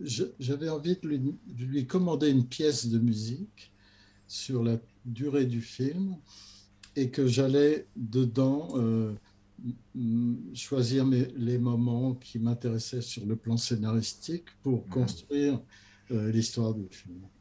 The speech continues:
Speaker 1: Mais il a triché et il a réussi,
Speaker 2: <laughs>
Speaker 1: avec, avec la complicité d'Annie, qu'il a <laughs> réussi à savoir de, de quel,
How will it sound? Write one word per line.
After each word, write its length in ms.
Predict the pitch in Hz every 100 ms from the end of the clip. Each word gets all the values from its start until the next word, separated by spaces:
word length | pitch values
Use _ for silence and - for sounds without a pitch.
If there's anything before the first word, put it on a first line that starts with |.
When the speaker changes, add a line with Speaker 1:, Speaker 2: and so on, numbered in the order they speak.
| _ _ _ - _ _ - _ _
Speaker 1:
Mais 160 | 131 147
il 80 | 156
a 60 | 160
triché 440 | - 170 - -
et 420 | 170 170 143 117
il 300 | 110 113 120
a 220 | 123 139 117
réussi, 520 | 147 151 131 151 - 156
Speaker 2:
<laughs> 40 |
Speaker 1:
avec, 380 | 143 135 131 - 151 - 170 127 _ -
avec 300 | 120 135 139
la 100 | 160
complicité 800 | 127 156 135 165 - 165 131 170
d'Annie, 460 | 143 143 143 165 156
qu'il 260 | - 127
a 100 | 127 123 - - -
<laughs> 680 | 113 - - 117 - _
réussi 440 | 117 147 170 - 170
à 80 |
savoir 500 | 120 143 127 135 139 113
de, 140 | 113 - - _ 120
de 80 |
quel, 460 | 117 131 143 123 120